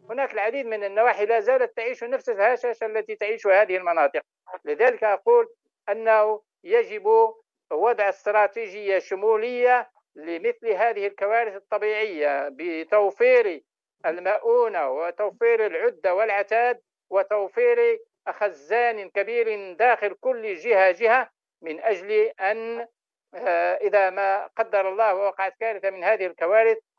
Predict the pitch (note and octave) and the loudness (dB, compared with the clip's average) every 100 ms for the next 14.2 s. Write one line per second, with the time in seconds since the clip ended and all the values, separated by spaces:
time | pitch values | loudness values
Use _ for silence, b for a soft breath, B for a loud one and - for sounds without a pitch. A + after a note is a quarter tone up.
0 | - G3 G#3+ G3+ _ _ F3 F3+ F3+ - | -2 0 0 -6 _ _ -8 -6 -4 -2
1 | G#3+ G#3 D3+ F3+ - E3+ F#3+ A3 G#3 D#3 | 0 -2 -4 -10 -10 -4 -2 0 -2 -2
2 | G3 G3+ G3 - _ _ - F3 F3+ F3+ | 0 2 0 -6 _ _ -2 2 2 2
3 | F3+ F#3 F3 F3+ G3+ F#3 F3 G3+ - F#3+ | 2 0 0 -2 -4 -4 -6 -6 -2 2
4 | G3 G3 F3 F3+ G3+ - G#3 G#3 _ _ | 2 0 -2 0 0 0 -4 -4 _ _
5 | - F3+ G3+ G3+ E3+ E3+ E3 E3 E3 D#3+ | -8 -2 0 0 -4 -4 -2 -2 -2 -6
6 | - F#3 G3+ G3 D3+ E3+ G3 G3+ _ _ | -4 0 2 0 -4 -8 -8 -8 _ _
7 | _ D#3+ D#3+ E3 E3 D#3+ E3 D#3+ E3 D#3+ | _ -4 2 4 4 4 2 2 0 -2
8 | E3 F#3+ D#3 F#3+ G3 - F#3 F3 D#3+ F#3+ | -4 -6 -2 0 0 -2 -6 -4 -2 0
9 | F#3 F3+ G3 C#3 C#3 E3+ F3 D#3 C#3+ C3+ | 0 -2 -4 -4 -2 0 2 2 0 -2
10 | F3+ B3 A#3+ C4 _ _ _ _ D#3 A#3+ | -2 2 2 0 _ _ _ _ -2 0
11 | A#3+ C4+ - A#3+ C4 A#3 C3+ _ _ _ | 0 -4 -6 -6 -4 -6 -12 _ _ _
12 | _ _ _ _ _ _ _ _ _ - | _ _ _ _ _ _ _ _ _ -2
13 | A3+ A#3+ A#3+ - A3 A3+ G#3 G#3 C4 C#4+ | 0 2 -2 -4 -8 -8 -2 -2 0 2
14 | C4 D3 | 2 -2